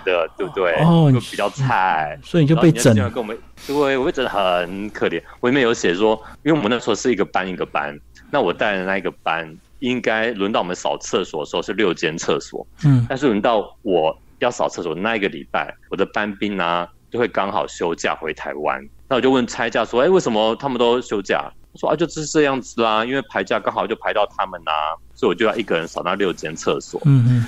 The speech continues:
Speaker 1: 所以当我扫到第六间的时候，其实第一间的地板已经被踩脏了。
Speaker 2: 哦，
Speaker 1: 所以我要再回去扫他第一间厕所，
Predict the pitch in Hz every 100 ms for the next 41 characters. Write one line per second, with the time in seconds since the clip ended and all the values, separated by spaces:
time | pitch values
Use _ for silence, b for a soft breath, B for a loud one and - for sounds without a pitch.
0 | - 135 143 139 - 90 98 123 107 98
1 | - 87 82 - 85 78 - - - 117
2 | 117 - 113 104 110 92 113 87 71 76
3 | 87 85 - - - 64 69 73 - -
4 | - - 135 120 110 - 113 92 92 -
5 | 104 104 92 110 92 - 73 - 107 -
6 | 98 101 92 92 - 82 - 69